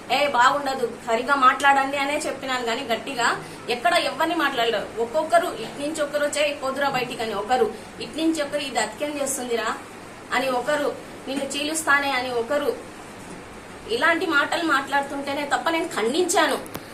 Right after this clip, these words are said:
అంతే తప్ప ఎక్కడ ముఖ్యమంత్రి గారికి కానీ, ఉప ముఖ్యమంత్రి గారికి కానీ, మినిస్టర్ గారిని కానీ అవగౌరవపరిచేటట్టు మాట్లాడలేదు. ఎందుకనంటే నాకు తెలుసు, ఈ మూడు సంవత్సరాలలో దాదాపు నలభై రెండు సచివాలయాలలో ఎలా ఉన్నాము, ఏం చేయాలి, ఎలా ప్రోటోకాల్ పాటించాలనేది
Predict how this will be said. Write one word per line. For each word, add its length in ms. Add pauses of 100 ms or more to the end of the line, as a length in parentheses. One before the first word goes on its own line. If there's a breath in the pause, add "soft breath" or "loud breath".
(180)
అంతే 260
తప్ప 260
ఎక్కడ 420
ముఖ్యమంత్రి 640
గారికి 360
కానీ, 260
ఉప 160
ముఖ్యమంత్రి 560
గారికి 340
కానీ, 280 (260 loud breath)
మినిస్టర్ 400
గారిని 280
కానీ 160
అవగౌరవపరిచేటట్టు 1080
మాట్లాడలేదు. 920 (400 loud breath)
ఎందుకనంటే 560
నాకు 240
తెలుసు, 420 (160)
ఈ 40
మూడు 240
సంవత్సరాలలో 800
దాదాపు 440
నలభై 360
రెండు 240
సచివాలయాలలో 1040 (320 loud breath)
ఎలా 240
ఉన్నాము, 560
ఏం 240 (100)
చేయాలి, 420
ఎలా 140
ప్రోటోకాల్ 600
పాటించాలనేది 1000